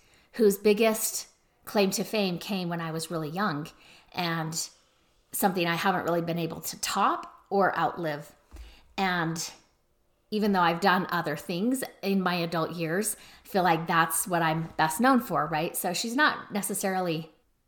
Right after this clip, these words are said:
content maybe with what she is best well known for.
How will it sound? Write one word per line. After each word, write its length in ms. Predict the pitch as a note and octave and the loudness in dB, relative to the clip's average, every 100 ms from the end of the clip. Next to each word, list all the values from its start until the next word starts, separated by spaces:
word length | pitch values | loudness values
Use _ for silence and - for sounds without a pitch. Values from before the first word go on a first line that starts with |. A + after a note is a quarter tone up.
| _ | _
content 600 | - G#3 - G3 G#3+ - A#3+ | -4 -2 -2 -2 -2 -2 0
maybe 460 | A#3 A#3 B3+ B3 | 0 2 0 -2
with 280 | A3+ A3 G#3+ | 0 0 0
what 320 | A3+ A#3+ - - | 0 2 4 2
she 200 | B3+ A#3+ | 2 0
is 140 | A3 | 2
best 420 | A3+ A3 - - | 0 0 -4 -6
well 200 | A3 A3 | 0 2
known 220 | G#3+ G#3+ | 2 0
for. 460 | G#3 A3 A3+ A#3+ | 0 -2 -2 -4